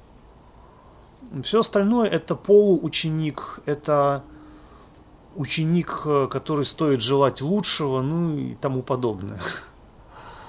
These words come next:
Вот. Поэтому, э, опять же, вот зачем я пишу это видео? Я просто хочу, чтобы меня правильно понимали.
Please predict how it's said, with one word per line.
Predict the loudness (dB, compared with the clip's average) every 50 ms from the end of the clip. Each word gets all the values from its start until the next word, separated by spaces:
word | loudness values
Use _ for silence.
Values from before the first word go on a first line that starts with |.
| -20 -20 -20 -20 -20 -20 -20 -20 -20 -20 -20 -18 -10
Вот. | -4 0 0 0 0 -2 -6 -18 -20 -20 -20 -20 -20 -20 -20 -20 -20 -20 -20 -20 -20 -20 -20 -20 -20 -20 -20 -20 -20 -20 -20 -20 -20 -20 -20 -18 -18 -18 -18 -18 -20 -20 -20 -20 -20 -20 -20 -20 -4 2
Поэтому, | 2 4 4 4 4 4 6 6 4 4 2 0 -6 -16 -20 -20 -20 -14 -8
э, | -4 -2 0 2 2 2 0 0 -4 -10 -20 -20 -20 -20 -20 -16 -12 -12
опять | -4 0 2 2 2 2
же, | 2 0
вот | 0 0 0
зачем | 0 0 2 2 4 4 4
я | 2 0
пишу | 0 -2 -2 0 0 0
это | -2 -2 -2 -4
видео? | -4 -4 -4 -2 0
Я | 0 0 0 0
просто | 0 -2 -2 -2 -4 -4
хочу, | -4 -4 -4 -4 -4 -4
чтобы | -4 -4 -6 -6 -4 -2 0 0 2 2 0 0 -4 -10 -20 -20 -20 -20 -20 -20 -20 -18 -12 -8
меня | -4 -2 -2 -2
правильно | 0 2 4 4 4 4 2 -2
понимали. | -2 -2 -2 -2 -2 0 0 0 0 0 -2